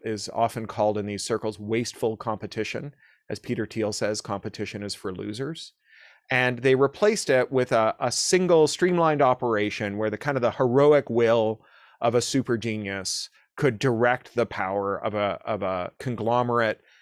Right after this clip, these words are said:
that, uh, controlled all parts of its supply chain and the, uh, adjacent industries to create something of enormous value. Um, if this sounds familiar, you may have been listening to the arguments for why Amazon is okay.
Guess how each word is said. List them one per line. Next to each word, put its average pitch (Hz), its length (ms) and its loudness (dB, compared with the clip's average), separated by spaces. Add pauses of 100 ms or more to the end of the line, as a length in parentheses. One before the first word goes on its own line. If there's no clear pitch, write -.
(140)
that, 104 300 2 (180)
uh, 98 160 -4
controlled 113 400 0
all 127 180 6
parts 123 320 0
of 107 80 -6
its 110 160 -2
supply 104 360 -2
chain 101 360 -6
and 98 160 -8
the, 95 240 -8
uh, 95 360 -8
adjacent 117 460 -2
industries 101 640 -6 (340)
to 107 340 2 (240)
create 139 560 2
something 127 280 -4
of 104 200 -2
enormous 139 460 2
value. 98 500 -2 (640)
Um, 123 160 0
if 123 120 0
this 156 160 6
sounds 143 320 2
familiar, 143 580 0 (300)
you 127 120 0
may 131 140 4
have 131 100 4
been 123 160 2
listening 120 360 -2
to 117 80 -6
the 113 120 -2
arguments 107 440 -2
for 110 120 -2
why 104 200 2
Amazon 92 560 -10
is - 120 -16
okay. - 440 -16